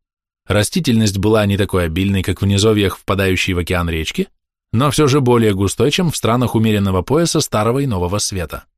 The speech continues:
Повсюду виднелись индиго. По словам Гарриса, это бобовое растение считалось здесь самым опасным сорняком. Стоило земледельцу забросить поле, как его тотчас же захватывали индиго, к которым здесь относились с таким же пренебрежением,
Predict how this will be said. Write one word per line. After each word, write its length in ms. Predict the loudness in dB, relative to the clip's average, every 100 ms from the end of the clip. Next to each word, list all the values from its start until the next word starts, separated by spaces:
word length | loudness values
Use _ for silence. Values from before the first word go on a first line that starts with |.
| _ _ _ _ _ _ _ _ _ _
Повсюду 560 | -4 -4 -2 -2 0
виднелись 640 | 0 0 0 0 0 -2 -6 -4
индиго. 640 | -2 0 0 -2 -2 -6 -10 _ _ -4
По 100 | -2
словам 380 | 0 0 0 0
Гарриса, 400 | 0 0 0 0
это 120 | 0
бобовое 400 | 2 2 2 2
растение 440 | 0 0 0 2
считалось 480 | 0 0 2 2 2
здесь 280 | 2 0 0
самым 440 | 0 0 2 2
опасным 420 | 0 2 0 2 0
сорняком. 600 | 0 0 -2 -4 -6 -10 _ _ _ _
Стоило 480 | -8 0 4 6 4
земледельцу 640 | 4 2 2 2 0 0 0
забросить 540 | 2 2 2 0 -4
поле, 360 | 0 2 2 -4 _ _
как 200 | -4 0
его 160 | 2 2
тотчас 460 | 2 -2 0 0 2
же 120 | 2
захватывали 600 | 2 2 2 2 0 0
индиго, 400 | 0 0 0 -2
к 320 | -4 _ -4
которым 340 | 0 2 2
здесь 220 | 2 2 0
относились 520 | 0 0 2 0 -2
с 80 | -4
таким 300 | -4 -2 -2
же 100 | -2
пренебрежением, 800 | -2 0 0 0 2 2 0 -4